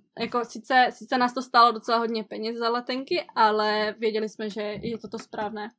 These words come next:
Takže jsme odjeli na, do Česka za, po půl roce na Novém Zélandu, kde jsme zůstali dva měsíce. A potom v listopadu jsme jeli, nebo koncem října jsme jeli zpátky na Nový Zéland,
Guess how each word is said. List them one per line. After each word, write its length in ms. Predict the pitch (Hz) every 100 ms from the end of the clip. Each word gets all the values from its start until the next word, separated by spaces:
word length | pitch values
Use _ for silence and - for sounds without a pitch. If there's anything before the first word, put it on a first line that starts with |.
| _ - - - -
Takže 160 | 240
jsme 200 | 233 254
odjeli 280 | 240 247 254
na, 300 | 254 247 247
do 120 | 240
Česka 540 | 254 233 - - 208 269 -
za, 220 | 220 214 - 214 214
po 100 | 226
půl 200 | 247 226
roce 220 | 226 240
na 60 |
Novém 240 | 233 226 247
Zélandu, 340 | 226 220 220
kde 100 | 214
jsme 140 | 220 226
zůstali 300 | 226 240 233
dva 160 | 240
měsíce. 460 | 240 226 - 214 311 508 _ _ _ _ - - -
A 80 | 247
potom 540 | 247 240 - 254 247
v 20 |
listopadu 500 | 247 240 254 254 240
jsme 240 | 240 247 233
jeli, 360 | 233 233 226
nebo 240 | 226 214 208
koncem 380 | 240 233 240
října 200 | 226 233
jsme 180 | 226 226
jeli 100 | 226
zpátky 360 | 233 220 220 226
na 80 | 226
Nový 200 | 226 214
Zéland, 400 | 214 226 277